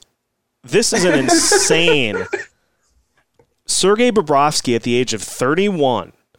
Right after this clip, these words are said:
Speaker 2: Oh.
Speaker 1: signed with Florida for ten million a season,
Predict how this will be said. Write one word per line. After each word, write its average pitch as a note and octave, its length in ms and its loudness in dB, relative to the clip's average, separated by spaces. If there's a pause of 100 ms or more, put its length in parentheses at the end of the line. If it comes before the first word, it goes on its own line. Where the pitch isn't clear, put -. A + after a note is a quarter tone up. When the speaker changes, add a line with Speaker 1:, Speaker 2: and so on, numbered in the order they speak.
(400)
Speaker 2:
Oh. B2 120 -4
Speaker 1:
signed B2+ 340 -2
with D3 100 -2
Florida D3+ 640 -2 (120)
for - 180 -10
ten D#3+ 420 -4
million E3 280 0
a C3+ 60 -2
season, A#2 540 -6